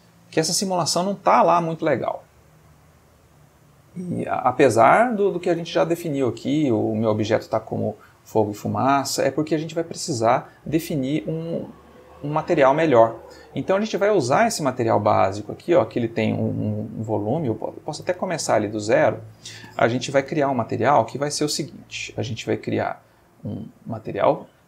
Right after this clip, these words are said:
de volumetria, a gente vai criar também um material de emissão, a gente vai adicionar um ao outro, então a gente vai adicionar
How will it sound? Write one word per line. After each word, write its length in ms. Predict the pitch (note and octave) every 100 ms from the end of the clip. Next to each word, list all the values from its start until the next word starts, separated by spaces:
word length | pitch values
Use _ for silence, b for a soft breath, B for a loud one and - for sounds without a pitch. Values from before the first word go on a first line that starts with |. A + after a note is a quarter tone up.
| _ _
de 160 | - B2
volumetria, 840 | B2 A2+ G#2 - - - - E3 - _ _ _ _ B B B B B
a 120 | C3
gente 180 | C3+ C#3
vai 100 | C3+
criar 280 | C3+ B2 -
também 520 | D3 A#2+ G2+ - -
um 420 | B2 A2+ G#2+ G#2+
material 640 | A2 A2 A2 A2 G#2 G#2 F2+
de 320 | G#2+ - - _
emissão, 640 | F#3 F#3+ - - G#2 D#3+ - _ _ _ _ _ _ _ _ _ _ _ _ _ b b b -
a 100 | A#2+
gente 220 | A2 -
vai 240 | A2 G#2 -
adicionar 680 | C3+ D3 - A2+ G#2+ - -
um 140 | D#3 B2+
ao 100 | - -
outro, 460 | - - - - _ _ _ _ _ _ _ _ _ _ _ _ _ _
então 280 | D#3 - G#2+
a 60 | G#2
gente 180 | G2+
vai 160 | A2 - - _ _ _ _ _ _ _ _ _ _ _ _ _ _ _ _ _ _ _ _ _ -
adicionar 760 | C3+ - - A2 G#2+ G#2+ -